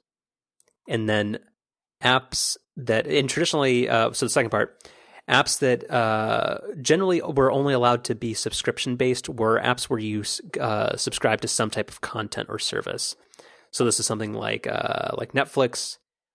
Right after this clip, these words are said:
or Pandora or, um, Spotify or, like, magazines,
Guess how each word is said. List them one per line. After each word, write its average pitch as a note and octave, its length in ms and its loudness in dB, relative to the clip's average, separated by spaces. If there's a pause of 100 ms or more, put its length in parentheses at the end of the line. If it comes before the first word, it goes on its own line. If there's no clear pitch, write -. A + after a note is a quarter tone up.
(100)
or G#2 240 0
Pandora A2+ 840 2
or, A2 600 0
um, A2 360 -6
Spotify A2 800 0 (560)
or, G#2+ 340 4
like, G#2 180 -2
magazines, G#2 800 -4